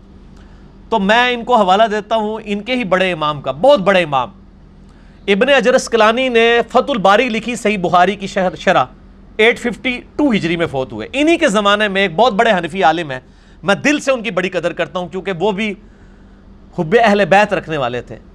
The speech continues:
امام بدر الدین عینی حنفی رحمہ اللہ تعالی، المتوفی ایٹ ففٹی فائیو ہجری۔ ابن حجر ایٹ ففٹی ٹو ہجری میں فوت ہوئے، یہ ایٹ ففٹی فائیو میں۔ دونوں نے ایک زمانے میں ہی بخاری کی شرح لکھی ہے، ان کی شرح ہے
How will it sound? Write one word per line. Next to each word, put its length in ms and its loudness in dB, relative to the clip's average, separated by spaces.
امام 500 2
بدر 240 0
الدین 440 -4
عینی 460 2
حنفی 360 -4
رحمہ 300 0
اللہ 320 0
تعالی، 400 2
المتوفی 540 -2
ایٹ 280 -2
ففٹی 320 -8
فائیو 280 -2
ہجری۔ 280 -12
ابن 180 4
حجر 240 6
ایٹ 320 2
ففٹی 260 -2
ٹو 200 2
ہجری 180 0
میں 100 0
فوت 260 2
ہوئے، 140 2
یہ 100 2
ایٹ 120 2
ففٹی 260 -8
فائیو 240 -2
میں۔ 80 -6
دونوں 300 0
نے 120 4
ایک 100 4
زمانے 400 0
میں 80 -2
ہی 80 -6
بخاری 300 -2
کی 100 -10
شرح 220 -2
لکھی 260 -8
ہے، 40 -4
ان 180 -6
کی 160 -10
شرح 260 2
ہے 180 4